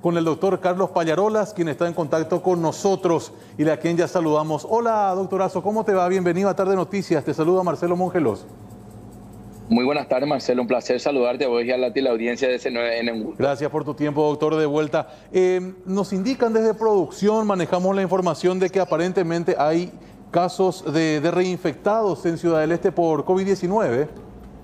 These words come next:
Speaker 2: Bueno, es un caso de una sospecha de una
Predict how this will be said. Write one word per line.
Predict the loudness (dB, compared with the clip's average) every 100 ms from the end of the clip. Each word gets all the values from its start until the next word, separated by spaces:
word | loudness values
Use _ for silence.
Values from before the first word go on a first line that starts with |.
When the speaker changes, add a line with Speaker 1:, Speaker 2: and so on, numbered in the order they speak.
| -18 -18 -16 -16 -16 -16 -8
Speaker 2:
Bueno, | 0 2 2
es | 2
un | 0
caso | 2 0 2
de | 0
una | 0 -2 -4
sospecha | -4 -4 -4 -4 -2 -2 0 0
de | 0
una | 0 -2 0 0 -2